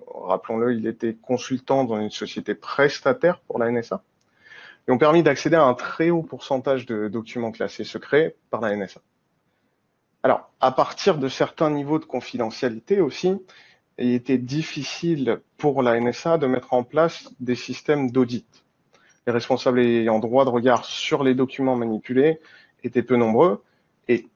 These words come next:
clairement, ils ne pouvaient pas surveiller tous les faits et gestes constamment des mille administrateurs système qui étaient alors en exercice. En conclusion, sur cette, euh, histoire, si on mélange des permissions trop larges sur une connexion à distance,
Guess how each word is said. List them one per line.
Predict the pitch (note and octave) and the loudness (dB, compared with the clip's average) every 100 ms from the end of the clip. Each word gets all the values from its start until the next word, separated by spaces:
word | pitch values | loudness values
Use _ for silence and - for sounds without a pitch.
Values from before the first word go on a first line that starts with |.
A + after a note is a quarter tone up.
| - | -18
clairement, | - C3+ A#2+ B2 E3 | -6 0 2 4 4
ils | D3 B2 | 4 2
ne | |
pouvaient | B2 A#2+ A#2 | -2 -2 -2
pas | A2+ C#3 | 0 -2
surveiller | - A2 A#2 B2+ | 0 -2 0 0
tous | C3 D3+ D3 | -2 -8 -4
les | C#3 | -2
faits | A#2 C3 A#2+ | 0 0 0
et | G#2+ | -2
gestes | G#2 C3 C3 | 0 -2 -2
constamment | _ B2+ B2 - A#2 C#3 D#3+ | _ -6 -6 -4 0 2 2
des | B2 A#2 | 2 0
mille | A#2+ D3+ F#3+ C#3 - - | 4 4 4 0 -6 -4
administrateurs | B2+ A#2+ B2 - B2+ B2+ | -2 0 -4 -2 -2 -2
système | - A#2 - D#3 | -6 -10 0 0
qui | - A#2+ | 0 -2
étaient | C3 | 2
alors | A#2 B2 C3 | 4 6 4
en | A#2 | 4
exercice. | A2+ A#2 - - - _ _ _ _ _ _ _ _ _ _ _ - - - - - | 0 -6 -10 -20 -20 _ _ _ _ _ _ _ _ _ _ _ -20 -20 -20 -6 0
En | C3 | 4
conclusion, | D#3+ - C#3+ D3+ G3+ A#3 - | 2 2 2 4 4 0 -12
sur | - - | -10 -6
cette, | A#2+ - | -6 0
euh, | G#2 G2 | 0 0
histoire, | G2+ - F3+ F#3 - - - | -2 2 2 2 -16 -16 -16
si | - D3 | 0 4
on | |
mélange | E3 F#3+ D3 - | 6 6 4 -4
des | C3+ D3+ | 0 0
permissions | D3+ F3+ E3 D#3 - D#3 | 4 4 4 0 -2 -4
trop | D3+ - F#3 | -2 2 4
larges | D#3+ B2 - | 4 2 -2
sur | B2 | -4
une | A2+ | -4
connexion | A2+ A2 G#2 A2 | -4 -6 -6 -6
à | |
distance, | A2 - A#3+ - _ | -6 -6 -8 -8 _